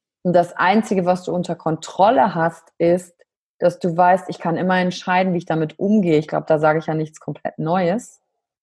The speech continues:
Auch wenn das schwer ist bei, bei schlimmen Dingen, die einem passieren und die dich traurig machen, Verlust eines Menschen, Unfall,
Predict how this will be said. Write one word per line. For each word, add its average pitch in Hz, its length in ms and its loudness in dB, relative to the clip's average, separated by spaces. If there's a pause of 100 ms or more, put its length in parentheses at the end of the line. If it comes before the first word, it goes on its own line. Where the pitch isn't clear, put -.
(120)
Auch 175 220 2
wenn 175 160 4
das 160 260 0
schwer 196 420 2
ist 165 200 -2
bei, 160 220 2
bei 156 240 0
schlimmen 208 580 2
Dingen, 196 320 0
die 165 120 -2
einem 156 260 -4
passieren 190 640 0
und 156 240 -4 (380)
die 170 80 0
dich 165 160 -2
traurig 190 460 2
machen, 160 220 -2
Verlust 165 360 -4
eines 165 260 -4
Menschen, 175 480 -2 (100)
Unfall, 165 800 -2